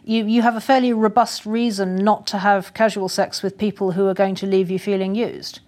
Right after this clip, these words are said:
for example. And also, although this is not something that's very easy to talk about, um, it's an open secret amongst communities who practice natural family planning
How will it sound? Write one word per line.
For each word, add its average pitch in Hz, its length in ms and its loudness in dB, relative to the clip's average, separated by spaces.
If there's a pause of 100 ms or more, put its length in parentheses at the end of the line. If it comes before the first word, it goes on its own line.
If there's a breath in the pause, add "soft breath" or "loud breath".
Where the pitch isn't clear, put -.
(140)
for - 140 -16
example. - 520 -10 (640 loud breath)
And 185 320 2
also, 220 420 0
although 214 340 4
this 208 200 -4
is 208 120 -8
not 240 160 0
something 208 420 -2
that's 185 180 -4
very 196 260 2
easy 190 300 0
to - 100 -14
talk - 260 -4
about, - 400 -2 (440 loud breath)
um, 175 400 4
it's 208 260 0
an 202 160 0
open 233 360 2
secret - 800 -4
amongst 185 640 -2 (180)
communities 196 840 0
who 190 120 0
practice - 520 -4
natural 185 500 -2
family 180 360 0
planning 180 500 -2